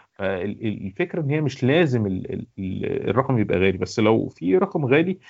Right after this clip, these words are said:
آه، يعني ع-، لازم يكون يعني، يعني برضو عايز اقول مثلًا ان بيبي كان بحاجه وسبعين مليون. انت لما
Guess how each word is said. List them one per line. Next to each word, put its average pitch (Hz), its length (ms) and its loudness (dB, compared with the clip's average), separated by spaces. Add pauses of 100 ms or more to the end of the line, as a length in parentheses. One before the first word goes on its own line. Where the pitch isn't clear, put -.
(320)
آه، 98 480 -2
يعني 92 500 -4
ع-، - 560 -8
لازم 131 320 6
يكون 135 240 0
يعني، 98 400 -2
يعني 104 220 -4
برضو 139 300 6
عايز 139 160 6
اقول 147 320 2
مثلًا 143 240 -6
ان 135 120 -2
بيبي 160 280 -2
كان 135 180 -4
بحاجه 139 240 0
وسبعين 135 300 -4
مليون. 110 340 -4
انت 120 240 -8
لما 107 160 -6